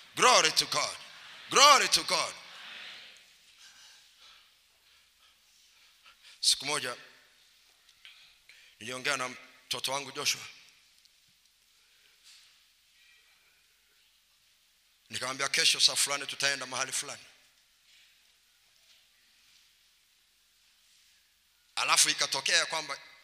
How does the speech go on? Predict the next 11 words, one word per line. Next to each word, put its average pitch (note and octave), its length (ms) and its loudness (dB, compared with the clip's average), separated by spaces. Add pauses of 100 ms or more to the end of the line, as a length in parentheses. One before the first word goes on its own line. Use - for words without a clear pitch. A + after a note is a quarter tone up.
(880)
hiyo D3+ 160 0
saa D#3+ 220 8
niliyoisema D#3 560 2 (160)
nilikuwa D#3+ 220 -6
nimechoka D3 420 -2
sana. - 240 0 (1500)
Exactly - 680 4
saa F3 280 8
ile, D#3 280 4 (440)
akanifuata D3+ 500 -2
chumbani. C#3+ 360 -6